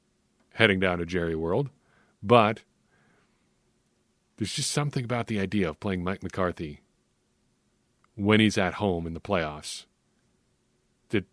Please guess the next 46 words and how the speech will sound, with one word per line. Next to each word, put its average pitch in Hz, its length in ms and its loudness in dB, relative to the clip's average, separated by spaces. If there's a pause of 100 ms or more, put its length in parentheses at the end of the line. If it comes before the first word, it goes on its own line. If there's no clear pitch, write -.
(160)
freaks - 320 -2
me 113 80 0
out 143 140 0
a 90 40 -2
little 78 180 -8
bit. 73 200 -14 (340)
I 80 100 -8
don't 76 120 -6
know 82 80 -6
why. 131 300 -4 (1800)
And 120 140 2
the 117 60 2
possibility 123 680 2
of 92 160 2
losing 107 320 2
to 92 60 -6
Mike 95 200 -4
McCarthy, 87 440 -8
and 90 120 -4
I 87 40 -6
guess 85 240 -6
to 80 180 -14
a, 76 120 -14 (640)
a 90 120 -8
greater 101 400 4
extent 90 340 -8
Jerry 85 280 -4
Jones 92 360 0
in 82 60 -8
the 80 80 -10
playoffs, 85 460 -2
just - 220 -8 (180)
fills 98 260 0
me 90 160 -4
with 85 300 -8 (480)
dread 98 340 4
near 98 240 0
equal 98 360 0
to - 120 -8
losing 87 440 -2
to 92 120 -6
Tom 85 280 -6
Brady, 85 400 0
just 92 220 -8
for 87 160 -10
the 78 220 -8